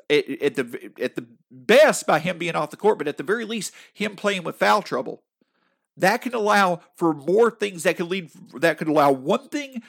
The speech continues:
to lead to another. And the more things that the Grizzlies are able to do well early in the game, the confidence and rhythm that it builds in them being able to do those things throughout the game, that's how you play that complete forty-eight minutes of basketball.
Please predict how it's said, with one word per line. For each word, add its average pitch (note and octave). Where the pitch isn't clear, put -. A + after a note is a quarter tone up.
to F3+
lead F3+
to F3
another. C#3+
And C#3
the D3
more G3+
things C4+
that G#3
the G#3
Grizzlies G#3
are F3+
able G3+
to F3+
do G3
well F#3+
early G#3+
in G#3+
the A3
game, F#3
the B2+
confidence G#3
and F3
rhythm F#3
that E3+
it -
builds F3+
in D#3
them E3
being E3+
able E3
to D3
do F3
those G#3
things D#3
throughout E3+
the E3+
game, A#2
that's F3
how G#3
you F#3+
play F#3
that F3
complete F3
forty-eight E3
minutes D#3
of D3
basketball. D3+